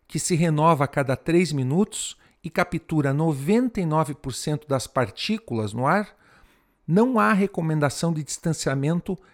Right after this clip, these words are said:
entre os passageiros dentro de aeronaves lotadas. Será que se pode confiar nisso? Considerando que os filtros da aeronave reduzem o contágio,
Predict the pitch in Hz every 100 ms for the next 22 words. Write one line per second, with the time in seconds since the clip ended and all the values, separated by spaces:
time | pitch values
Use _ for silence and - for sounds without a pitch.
0 | _ - 208 226 226 208 - 180 - 147
1 | 135 170 196 190 - _ _ _ - 202
2 | 202 202 185 185 185 175 165 170 165 160
3 | 175 - 131 110 92 95 - - _ _
4 | _ _ _ _ - 247 277 262 - 190
5 | - 165 190 156 - 143 - 147 127 113
6 | 123 190 - - 92 - _ _ _ _
7 | _ _ _ _ - 226 - 208 202 220
8 | 226 - 196 - - 220 262 - 202 165
9 | 185 180 160 120 107 101 98 _ _ _
10 | - 175 135 147 190 175 113 120 120 135
11 | 117 - 165 185 113